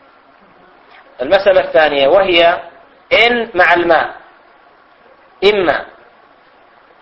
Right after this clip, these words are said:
وإما نرينك بعض الذي نعدهم أو نتوفينك فإنما عليك البلاغ وعلينا الحساب. ماذا قال؟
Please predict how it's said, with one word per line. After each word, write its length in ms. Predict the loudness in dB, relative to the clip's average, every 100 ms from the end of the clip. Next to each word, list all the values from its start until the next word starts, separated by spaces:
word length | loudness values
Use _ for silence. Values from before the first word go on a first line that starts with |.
| _ _ _ _ _ _ _ _ _ _ _ _ _ -4
وإما 440 | -2 0 2 0
نرينك 600 | 0 0 0 0 -2 0
بعض 300 | 0 2 0
الذي 340 | 0 -2 -2 0
نعدهم 400 | 0 0 -2 -2
أو 320 | -4 -2 -2
نتوفينك 880 | -2 -4 -4 -2 -2 0 -2 -2 -12 -20 _ _ _ _ _ _ _ _ -20 _ _ _ _ _ _ _ _ _
فإنما 560 | -4 -2 -2 -2 0 2 2
عليك 340 | 0 -2 -2
البلاغ 560 | -2 0 2 2 2 -4 -16 -20 _ _ _ _ _ _ _ _ _ _
وعلينا 540 | -2 0 2 0 0 -2
الحساب. 420 | -6 -12 -12 -12 _ _ _ _ _ _ _ _ _ _ _ _ _ _ _
ماذا 280 | 0 2 2
قال؟ 420 | 2 2 2 -2